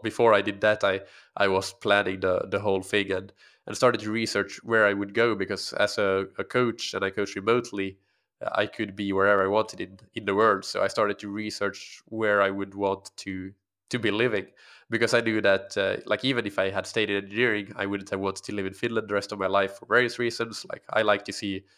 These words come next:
see different places of the world, and I feel that I'm fairly international, if you will. So,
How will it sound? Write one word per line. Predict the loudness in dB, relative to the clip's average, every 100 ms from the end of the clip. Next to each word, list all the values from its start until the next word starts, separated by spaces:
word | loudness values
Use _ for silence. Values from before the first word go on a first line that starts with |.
| _ _ _ _ _
see | 0 2
different | 0 -2
places | 0 -2 -2
of | -2
the | 2
world, | 2 2
and | 0
I | -4
feel | -4 -2 -2 -2 -6 -4
that | -4
I'm | -4 -4
fairly | -2 -2 -4 -6 -12 -16 _ _ _
international, | -8 0 0 0 -4 -6 -8
if | -6
you | -2
will. | 0 -2 -6 -18 _ _ _ _
So, | 2 4 6 2 0